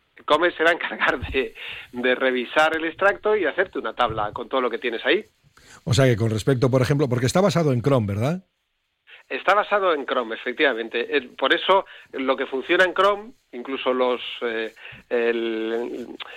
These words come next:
Speaker 1: el, esas pequeñas piezas que, que están en la, en la Store de, de Google, que puedes cargar en Chrome, también las puedes cargar aquí, porque se basa en Chromium, en, en la misma plataforma, ¿no?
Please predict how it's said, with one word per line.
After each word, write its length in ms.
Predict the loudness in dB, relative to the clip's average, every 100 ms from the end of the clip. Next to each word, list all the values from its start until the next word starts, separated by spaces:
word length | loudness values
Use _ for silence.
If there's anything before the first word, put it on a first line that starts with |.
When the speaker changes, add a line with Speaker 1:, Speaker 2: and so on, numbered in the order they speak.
| -16 -10 0
Speaker 1:
el, 200 | 4 4
esas 300 | 4 4 2
pequeñas 380 | 0 0 0 0
piezas 560 | 2 2 4 2 2 -2 -16 -4
que, 320 | 0 0 -2
que 100 | -6
están 300 | 0 0 2
en 160 | 0 2
la, 400 | 2 2 0 -2
en 100 | -2
la 140 | -2
Store 400 | -2 0 0 0
de, 320 | -2 -4 -4 -10 -20 -16 -8
de 200 | -4 0
Google, 480 | 2 4 2 0 -10 -20 _
que 100 | -8
puedes 300 | 0 2 2 0
cargar 400 | 0 0 4 2
en 140 | 0 0
Chrome, 260 | 0 0 -2
también 380 | -2 -2 -4 -2
las 120 | -2
puedes 220 | -2 -2
cargar 280 | 0 2 2
aquí, 260 | 0 -6
porque 260 | -6 -8 -6
se 100 | 0
basa 340 | 0 2 2 0
en 120 | 0
Chromium, 500 | 0 0 -2 -8 -10
en, 280 | -12 -14 -10
en 260 | -8 -4 -4
la 80 | -2
misma 300 | 0 2 2
plataforma, 680 | 0 -2 -2 -4 -4 -6
¿no? 180 | -4